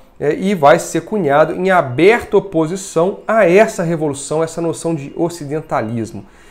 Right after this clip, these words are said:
Isso quer dizer que a reação conservadora dos países capitalistas a utilizar os termos cultura ocidental, mundo ocidental ou ocidente, é, em oposição aberta ao Oriente,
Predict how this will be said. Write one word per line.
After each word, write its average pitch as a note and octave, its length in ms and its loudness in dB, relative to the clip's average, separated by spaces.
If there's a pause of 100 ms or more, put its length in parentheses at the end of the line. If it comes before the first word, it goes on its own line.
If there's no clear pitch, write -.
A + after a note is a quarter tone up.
(160)
Isso A3+ 240 -2
quer A#3 160 2
dizer E3+ 240 0
que G#3+ 140 -4
a F#3+ 80 4
reação B3+ 760 -2
conservadora G3+ 720 0
dos D3 220 -12
países F3 400 0
capitalistas F3 880 -2 (280)
a E3 120 6
utilizar E3+ 540 4
os C#3+ 180 -2
termos C#3+ 320 -2
cultura D#3 340 -4
ocidental, D#3 840 4 (140)
mundo F3 240 2
ocidental C3+ 640 -2
ou F3 260 4
ocidente, D#3 840 0 (260)
é, C3+ 120 -2
em E3+ 120 -2
oposição F#3 580 4
aberta C#3 600 4
ao B2+ 40 4
Oriente, C3 680 0